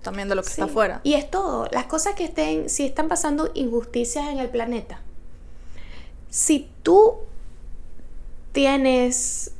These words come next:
Speaker 2: así sea, una mínim-, algo mínimo que tú puedas hacer, en vez de estar como
Speaker 1: Señalando.
Speaker 2: quejándote o señalando o lo que sea con el otro, simplemente este año es muy importante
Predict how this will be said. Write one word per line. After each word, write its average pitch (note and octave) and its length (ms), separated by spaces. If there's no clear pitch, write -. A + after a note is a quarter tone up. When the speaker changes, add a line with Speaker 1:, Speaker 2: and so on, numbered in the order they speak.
Speaker 2:
así C#4 380
sea, C#4 880
una C#4 260
mínim-, C4+ 600
algo D#4+ 300
mínimo C#4+ 640
que A#3 120
tú A#3 200
puedas C4 300
hacer, B3 500
en A#3 200
vez B3+ 160
de D4+ 60
estar B3 520
como G#3+ 800
Speaker 1:
Señalando. G#3+ 320
Speaker 2:
quejándote D4 340
o - 100
señalando B3+ 1040
o A#3 200
lo A3+ 140
que A3+ 120
sea B3 260
con C4 180
el A#3 100
otro, C#4+ 360
simplemente C4 1000
este B3 240
año B3+ 400
es A#3+ 140
muy B3+ 180
importante B3 760